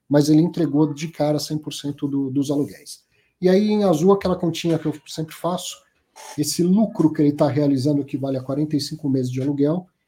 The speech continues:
e a, o preço da compra leva um cap para o comprador de zero cinquenta e dois ao mês ou seis vírgula nove ao ano. Quando o fundo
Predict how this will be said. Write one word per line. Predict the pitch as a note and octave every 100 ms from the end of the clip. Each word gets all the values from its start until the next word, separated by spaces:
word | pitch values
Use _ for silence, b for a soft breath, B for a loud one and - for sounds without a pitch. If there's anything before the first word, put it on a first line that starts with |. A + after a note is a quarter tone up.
| _ _ -
e | C#3+ D3+
a, | D3 C#3+ C#3 B2+
o | C#3 B2+ B2+ -
preço | D#3 D#3+ D#3+
da | C#3+ C3+
compra | - D#3 D#3 C#3
leva | C#3+ C#3
um | C3+
cap | B2+ C#3 C3 A#2+ -
para | D#3 D#3+
o | C#3+
comprador | C#3+ B2+ B2+ A2+ B2+ D#3 D#3 _ _ _ _
de | A2 B2
zero | C3 C#3+
cinquenta | C#3+ - - C3
e | C3
dois | B2+ B2+
ao | A2+
mês | A2+ C3+ A#2+
ou | B2+
seis | - - B2+ A2
vírgula | B2+ A#2+ A2+ G2+
nove | A2 A#2+ A2+ A#2+ _
ao | B2 A2+ A2
ano. | A2+ F#2 _ _ _ _ _
Quando | - G#3 G3
o |
fundo | G3 F#3 F3+